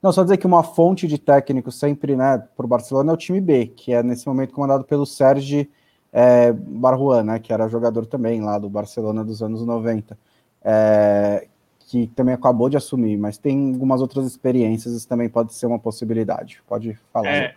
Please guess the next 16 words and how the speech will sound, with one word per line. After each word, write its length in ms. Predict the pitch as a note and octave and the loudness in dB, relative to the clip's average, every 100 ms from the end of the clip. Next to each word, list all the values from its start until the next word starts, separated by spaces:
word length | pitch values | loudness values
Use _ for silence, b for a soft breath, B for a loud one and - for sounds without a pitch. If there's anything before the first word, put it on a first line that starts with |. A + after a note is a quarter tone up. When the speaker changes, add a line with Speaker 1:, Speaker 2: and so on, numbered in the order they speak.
| - | -8
Speaker 2:
não, 180 | G#3+ A3 | -4 -2
é, 260 | F3 D3+ C#3 | 0 -2 -4
justa-, 340 | E3 - A3 E3+ | -6 -6 -2 0
eu 160 | E3+ | 0
ia 140 | G3 G#3 | 0 -2
até 200 | G3 G#3+ | -2 -4
falar 300 | A#3 G3+ G3 | -2 0 -2
do 160 | F3 | -6
Sergi 400 | D#3 - F3 E3 | -8 -4 -4 -4
porque, 600 | F3 F#3 D3+ D#3+ D3+ B2+ - _ _ _ - | -10 -12 -10 -4 -2 -4 -8 _ _ _ -8
é, 420 | B2 A#2+ A#2 A2+ | -4 -2 -2 -4
segundo 420 | - D#3 D3 G#3 | -4 -4 -2 0
a 120 | F#3+ D3+ | 2 2
rádio 580 | D#3+ D#3 B2+ C#3+ C3 C3 | 2 0 -2 -4 -6 -2
catalã 560 | - - C#3 C#3+ C#3 | -2 0 0 0 -2
rac, 400 | A#2+ A#2 F#3 - | -4 -2 -2 -2